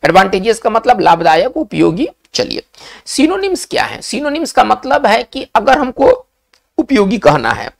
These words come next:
लाभदायक कहना है, तो advantageous के जगह पर हम और क्या word रख सकते हैं? तो उसके लिए synonyms है बेनिफिशियल, helpful, favorable, fruitful और भी कई synonyms हैं, लेकिन ये सभी important synonyms है advantageous के लिए।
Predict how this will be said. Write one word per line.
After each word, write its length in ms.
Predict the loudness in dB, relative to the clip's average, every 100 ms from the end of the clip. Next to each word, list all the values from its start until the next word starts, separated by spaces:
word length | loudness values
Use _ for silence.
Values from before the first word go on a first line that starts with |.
| 0
लाभदायक 540 | 2 4 4 2 0
कहना 240 | -8 -8 -10
है, 180 | -10 -20 _ _ _ _ -20 0
तो 60 | 2
advantageous 760 | 4 2 2 -2 0 0 0
के 140 | -2 -2
जगह 280 | 0 2
पर 260 | 2 2 2
हम 240 | 2 -2 2
और 220 | 2 2
क्या 280 | 2 2 4
word 260 | 4 2
रख 240 | 2 0 0
सकते 360 | -6 -6 -4
हैं? 160 | -4 -4 -2
तो 80 | -2
उसके 260 | -2 0 -2
लिए 280 | 0 -2
synonyms 560 | -2 -2 0 0 0 2
है 60 | 2
बेनिफिशियल, 760 | 4 2 0 -4 2 0 0 -4 _ _ _ -2
helpful, 640 | 0 0 -2 0 2 2 -6 -20 _ 2
favorable, 560 | 4 4 2 2 0 -2 -2
fruitful 360 | -2 -2 -10
और 360 | 0 6 8 6
भी 60 | 2
कई 180 | 0
synonyms 600 | 0 -2 -6 -10 -16 -16
हैं, 400 | -16 -18 -16 -14 -4
लेकिन 360 | -2 0 0 0
ये 200 | -2 0
सभी 280 | 0 0
important 600 | -2 -4 2 2 4 0
synonyms 600 | -2 -4 -4 -4 -4 -2
है 140 | -4 -2
advantageous 680 | -2 0 0 -2 -6 -8 -10
के 120 | -14
लिए। 240 | -16 -18